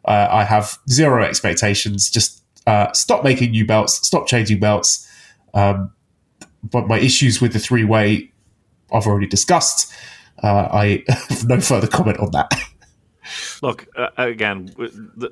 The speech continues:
Speaker 2: the best pro wrestling is the simplest pro wrestling in my mind. You know what I mean? Like, there's no need for everyone to have a belt. There's no need to change. There's no need. Like, it just seems very silly to me. And it feels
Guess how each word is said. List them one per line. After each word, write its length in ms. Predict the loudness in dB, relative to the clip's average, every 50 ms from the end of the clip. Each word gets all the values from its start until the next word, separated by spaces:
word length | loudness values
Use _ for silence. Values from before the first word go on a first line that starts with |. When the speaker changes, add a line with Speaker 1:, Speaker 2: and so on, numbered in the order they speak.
| -12 -16 -14 -8
Speaker 2:
the 160 | -8 -6 -2
best 260 | -2 -2 -2 -2 -4
pro 140 | -2 -2 0
wrestling 460 | 0 0 -2 -4 -6 -8 -8 -6 -8
is 80 | -10 -10
the 100 | -12 -14
simplest 400 | -12 -12 -10 -10 -10 -12 -12 -10
pro 140 | -12 -10
wrestling 320 | -10 -10 -10 -12 -14 -16 -14
in 60 | -12
my 100 | -12 -12
mind. 340 | -10 -12 -12 -14 -14 -20 _ _ -16
You 60 | -14
know 60 | -12 -10
what 100 | -10 -10
I 40 |
mean? 220 | -10 -10 -12 -14 -16 _ _ _ _ _ _ -14
Like, 180 | -14 -14 -10
there's 200 | -10 -12 -10 -8 -8
no 160 | -8 -8 -8
need 320 | -8 -8 -10 -10 -12 -12
for 120 | -12 -12 -10
everyone 320 | -8 -8 -8 -6 -8 -6
to 60 | -4 -4
have 120 | -4 -4
a 40 | -4
belt. 280 | -4 -2 -4 -4 -4
There's 140 | -8 -12 -12
no 120 | -12 -14 -16 -18 -16
need 240 | -12 -12 -12 -12 -12
to 80 | -14 -16
change. 680 | -16 -12 -10 -10 -8 -8 -8 -8 -8 -8 -10 -10 -10
There's 200 | -12 -14 -12 -12
no 140 | -14 -14 -14
need. 300 | -14 -14 -14 -16 -16 _ -20 _ _ _ _ _ _ _ -10
Like, 260 | -10 -10 -10 -12 _ -20
it 80 | -20 -16
just 180 | -16 -14 -12
seems 280 | -10 -10 -10 -10 -12 -16 _
very 300 | -12 -6 -4 -4 -4 -4
silly 360 | -8 -8 -10 -10 -10 -10 -12
to 120 | -14 -14 -14
me. 320 | -14 -14 -14 -16 -18 _ -16
And 200 | -14 -14 -14 -14
it 140 | -18 _ -12
feels 260 | -10 -10 -10 -10